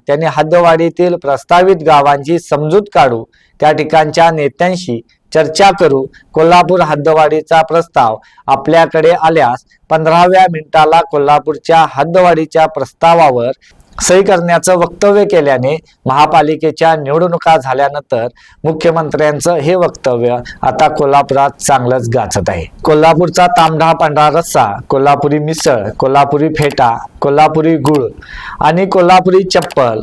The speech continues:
हे जगप्रसिद्ध आहे. विशेषतः मुख्यमंत्री फडणवीस यांनी कोल्हापुरातील तांबड्या पांढऱ्याचा उल्लेख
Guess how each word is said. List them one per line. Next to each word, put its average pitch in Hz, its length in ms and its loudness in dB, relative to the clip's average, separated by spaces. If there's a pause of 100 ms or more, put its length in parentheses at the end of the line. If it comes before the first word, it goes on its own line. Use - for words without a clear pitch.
(220)
हे 151 80 2
जगप्रसिद्ध 170 760 0
आहे. 110 220 -2 (240)
विशेषतः 156 520 0
मुख्यमंत्री 139 760 -2 (100)
फडणवीस 147 640 -2
यांनी 156 220 -2
कोल्हापुरातील 180 800 2 (140)
तांबड्या 151 340 0
पांढऱ्याचा 160 640 0 (340)
उल्लेख 185 300 2